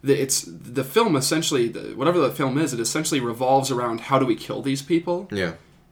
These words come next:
Speaker 1: Like, they just, they're filming people getting killed without any setup for the character, that you just were like, you just, there are people sitting there going, "Yeah, die!" You
Speaker 2: Yeah.
Speaker 1: know what I mean? I never felt that in this movie. I felt
Speaker 2: That's
Speaker 1: bad
Speaker 2: true.
Speaker 1: for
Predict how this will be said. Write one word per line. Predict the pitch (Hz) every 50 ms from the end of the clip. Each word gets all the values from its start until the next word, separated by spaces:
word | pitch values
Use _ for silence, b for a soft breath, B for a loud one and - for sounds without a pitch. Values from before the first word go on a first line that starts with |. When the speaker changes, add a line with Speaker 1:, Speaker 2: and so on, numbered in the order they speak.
| _ _ _ _ _ _ _ _
Speaker 1:
Like, | - 156 151 139 143
they | 160 151
just, | 135 143 156 147 - -
they're | 151 139
filming | 143 143 165 170 165 160 143 135
people | 139 156 143 139 131 123
getting | 135 127 120 120
killed | 117 - - 151 131 120 120 117
without | 131 131 135 131 123 -
any | 120 127 135
setup | 135 135 - 139 131 123 -
for | -
the | 127 123
character, | 117 - 135 117 117 120 - 123
that | 120 110 127
you | 135
just | 139 135 139 - -
were | 127 131
like, | 131 123 - - - - _ -
you | 127 139 147
just, | 143 139 143 143
there | 143
are | 139
people | - 170 160 143
sitting | 143 170 151
there | 139 135
going, | 127 123 143
"Yeah, | 208 294 320 330 330 339 330 311 302 240
die!" | 180 285 302 311 311 302 294 277 262 240
You | 180 143 - -
Speaker 2:
Yeah. | -
Speaker 1:
know | 151 147
what | 143
I | 139
mean? | 143 147 147 147 B B B B B
I | - 185
never | 208 202 -
felt | - 175 165 160 143
that | 123
in | - -
this | - -
movie. | 120 95 104 107 - -
I | 151
felt | 147 - 190 156 143
Speaker 2:
That's | 139 143 151
Speaker 1:
bad | - -
Speaker 2:
true. | - 135 123 117
Speaker 1:
for | -